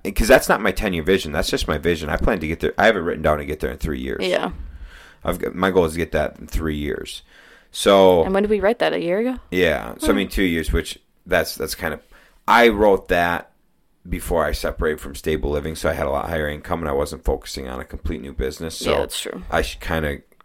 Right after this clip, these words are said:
Speaker 1: gotta rethink it, but that isn't a ten-year vision.
Speaker 2: Mm-hmm.
Speaker 1: That's a,
Speaker 2: Three,
Speaker 1: that's
Speaker 2: yeah.
Speaker 1: really a three-year,
Speaker 2: Yeah.
Speaker 1: three to five year max. So breaking it down into that, it makes it very easy to, like, see the steps I need, the things I need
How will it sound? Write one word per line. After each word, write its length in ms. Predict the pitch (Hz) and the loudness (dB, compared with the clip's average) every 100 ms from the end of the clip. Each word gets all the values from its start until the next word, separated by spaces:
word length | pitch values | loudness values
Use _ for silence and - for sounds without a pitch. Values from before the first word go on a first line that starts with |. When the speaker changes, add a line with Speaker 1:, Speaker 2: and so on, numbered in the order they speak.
| - | -6
Speaker 1:
gotta 220 | 85 78 | -2 -2
rethink 460 | 78 82 76 85 82 | -2 -4 -4 -6 -4
it, 120 | 87 | 2
but 260 | 92 87 - - - - - - | 4 4 0 -16 -20 -20 -20 -2
that 180 | - 113 | 4 6
isn't 220 | 117 95 | 6 4
a 40 | 78 | -6
ten-year 440 | - 78 73 67 | -4 -6 -6 -8
vision. 440 | 71 73 - 50 - | -6 -6 -6 -14 -16
Speaker 2:
Mm-hmm. 100 | - | -4
Speaker 1:
That's 240 | 214 208 185 | 2 2 2
a, 240 | 60 50 - - | -4 -4 -12 -12
Speaker 2:
Three, 80 | - | 0
Speaker 1:
that's 180 | 90 - | 0 2
Speaker 2:
yeah. 100 | 82 | 2
Speaker 1:
really 240 | 87 73 | 2 2
a 40 | - | -2
three-year, 640 | - 76 67 58 50 50 | -4 -4 -4 -6 -6 -8
Speaker 2:
Yeah. 140 | - - | -8 -4
Speaker 1:
three 160 | 87 80 | 0 0
to 60 | |
five 360 | - 76 71 62 | 0 -2 -2 -4
year 220 | 57 60 | -6 -8
max. 680 | 67 71 60 - - - - - - - - _ | -8 -8 -8 -12 -16 -16 -16 -20 -20 -20 -20 _
So 460 | - 98 90 80 69 - _ _ _ _ _ _ _ - | 2 6 8 6 0 -12 _ _ _ _ _ _ _ -14
breaking 380 | 98 110 113 101 | 4 4 4 0
it 120 | 82 | 0
down 360 | 87 82 98 92 | 2 2 0 -2
into 220 | 85 78 | -6 -2
that, 220 | 76 82 | 2 2
it 80 | - | 2
makes 260 | 80 78 - | -4 -6 -8
it 80 | 69 | -4
very 280 | 80 78 | 0 0
easy 380 | 67 76 78 82 | -2 -8 -8 -6
to, 100 | 78 | -4
like, 240 | 71 67 - | -2 -4 -6
see 260 | - 87 | -8 -6
the 120 | 78 | -4
steps 340 | 76 - 78 - | -4 -2 -2 -2
I 80 | 73 | -4
need, 220 | 73 78 | -6 -10
the 80 | - | -10
things 300 | - 78 76 | -8 -6 -4
I 80 | 76 | -4
need 380 | 76 98 131 | -2 -4 -4